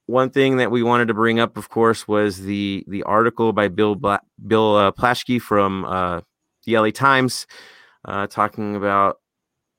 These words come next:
the thirty-two fifty-one, basically. Um, how even though we're at full capacity, we'll never really feel like we're at full capacity, uh, due to the loss of Mo, uh, our, our amazing vice president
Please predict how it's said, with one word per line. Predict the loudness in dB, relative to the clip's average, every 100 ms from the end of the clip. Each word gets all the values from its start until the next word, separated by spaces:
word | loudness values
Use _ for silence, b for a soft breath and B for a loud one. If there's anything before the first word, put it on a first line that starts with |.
| _ -4
the | -2
thirty-two | 2 2 2 -2
fifty-one, | 0 0 2 2 4 4 2 -4 -12 _ -8
basically. | -6 -4 -8 -8 -10 -12 _ _ _
Um, | -12 -10 -8 -8 -10 -6
how | -4 -4 -4 -4
even | -2
though | 0 2
we're | 0
at | -2
full | -2 -2
capacity, | -2 -2 0 0 0 0 2
we'll | 2
never | 0 0
really | 0 0 -2
feel | -2 2 4
like | 4
we're | 2
at | 0
full | -2 -6
capacity, | -4 -2 0 0 -2 -4 -4 -6 b b b b b
uh, | -4 -2 -4
due | -6 -10
to | -8 -6
the |
loss | 0 0 0 -4
of | -4
Mo, | 0 4 4 2 _ _ _ _ -14
uh, | -8 -6 -6 -8 -6
our, | -4 -4 -4 -6 -6
our | -4 -4
amazing | -4 -6 -6 -4 -6 -4
vice | -4 -4 -4
president | 0 2 2 0 -2